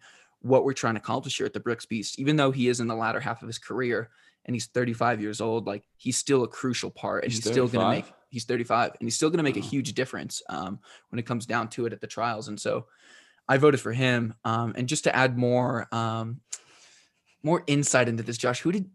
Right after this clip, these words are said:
Speaker 1: who did you vote for this week?
Speaker 2: Ah, I see. That's where it's come to. So I got four votes, um, which in a group of, what is there, twelve of us?
Speaker 1: Yeah, good, good math. What is
Speaker 2: Thirteen,
Speaker 1: that, Josh?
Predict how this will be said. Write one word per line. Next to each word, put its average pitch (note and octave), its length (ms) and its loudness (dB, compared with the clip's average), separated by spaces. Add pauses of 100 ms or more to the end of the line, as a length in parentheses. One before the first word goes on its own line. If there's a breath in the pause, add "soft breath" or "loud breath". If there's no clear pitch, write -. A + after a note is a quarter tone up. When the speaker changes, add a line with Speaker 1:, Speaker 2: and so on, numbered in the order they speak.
Speaker 1:
who G3 120 -2
did G#3+ 140 0
you G3 140 2
vote G3 260 4
for G3 120 2
this F#3 240 -2
week? G3+ 300 -4 (920)
Speaker 2:
Ah, D2+ 460 2
I D2+ 60 0
see. D2 480 -2 (360)
That's D2+ 260 2
where D2 100 2
it's - 120 -4
come D2 260 -6
to. C2+ 180 -6 (500 loud breath)
So G2+ 460 6
I G#2 220 6
got A2 240 8
four G2 300 8
votes, E2 600 6 (360)
um, D#2+ 420 6
which E2 220 2
in E2+ 60 2
a E2+ 40 2
group F#2 240 4
of, E2 200 4
what D#2+ 160 4
is D2+ 80 2
there, D2+ 100 2
twelve D#2+ 420 4
of F#2 60 2
us? G2 320 2 (320)
Speaker 1:
Yeah, A#2+ 140 -8
good, C3 280 -8
good C#3+ 140 -8
math. D#3 280 2
What - 100 0
is F#2 100 0
Speaker 2:
Thirteen, B2+ 80 0
Speaker 1:
that, G#2 80 -4
Josh? A2+ 280 -4